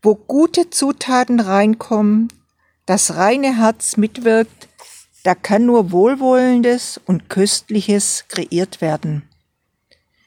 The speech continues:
Im übertragenen Sinne ist es ein tiefsinniges Lebensrezept, welches auch beim Backen und Kochen funktioniert.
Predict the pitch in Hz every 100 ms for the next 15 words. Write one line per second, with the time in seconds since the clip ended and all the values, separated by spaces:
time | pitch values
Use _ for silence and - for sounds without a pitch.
0 | _ _ _ _ - 220 - - 277 294
1 | 359 220 214 226 269 262 240 - 240 233
2 | 233 240 - _ _ _ - 233 - 185
3 | - 170 175 - - 277 277 - 220 226
4 | 226 220 185 180 196 202 - 190 185 170
5 | 160 - - - _ _ _ _ _ -
6 | 220 208 247 - - 185 190 - 156 135
7 | - 180 - 233 240 - _ - 185 -
8 | - 175 196 190 196 - - - 185 175
9 | - 190 175 151 143 - -